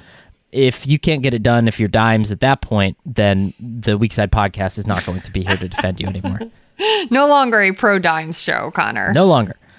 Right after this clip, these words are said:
Speaker 2: No,
Speaker 1: Uh,
Speaker 2: I, I, I agree. They needed a, a top receiver, and they went out and got one. And I think, uh, there's been a lot of comparisons, obviously, between the Corey Davis signing and the Kenny Golladay signing because they occurred in the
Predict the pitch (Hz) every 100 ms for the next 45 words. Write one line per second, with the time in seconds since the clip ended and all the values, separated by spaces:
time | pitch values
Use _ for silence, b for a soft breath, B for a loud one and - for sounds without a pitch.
0 | b 240 247 220 220 - 247 - 254 285
1 | 302 240 311 180 156 202 220 240 226 220
2 | 214 214 196 - 214 226 226 208 196 247
3 | 247 240 247 214 196 208 214 208 - 202
4 | 185 208 277 - 156 151 180 190 202 262
5 | 226 - _ - 156 196 240 214 233 214
6 | 208 202 - 180 185 202 202 185 180 -
7 | 175 175 175 180 170 170 - 180 175 170
8 | - 185 175 170 170 165 165 165 160 160
9 | 160 160 151 151 160 151 151 240 240 214
10 | 214 220 208 202 196 170 165 156 151 -
11 | 165 160 156 151 147 147